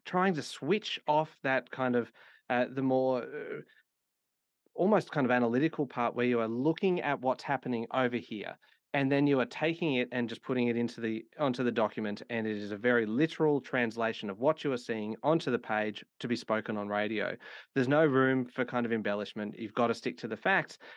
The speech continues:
And then to, to suddenly go, "Okay, I'm gonna try, I've got to switch that off," and suddenly go,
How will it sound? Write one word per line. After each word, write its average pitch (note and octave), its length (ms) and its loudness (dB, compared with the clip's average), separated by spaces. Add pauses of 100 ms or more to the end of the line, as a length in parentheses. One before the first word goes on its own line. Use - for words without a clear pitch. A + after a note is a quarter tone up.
(160)
And D3 120 4
then F#3+ 160 4
to, E3 160 0
to C#3+ 200 -6
suddenly D3 260 -2
go, A#2+ 120 2
"Okay, B2 220 -4
I'm G#2+ 120 -6
gonna D3 240 0 (100)
try, C3+ 280 0
I've A2+ 220 -6
got D3 200 -2
to D3+ 100 -6
switch - 580 -2 (140)
that C#3+ 260 0 (160)
off," B2+ 300 2 (520)
and C3 140 -2
suddenly D3 380 2
go, B2+ 320 2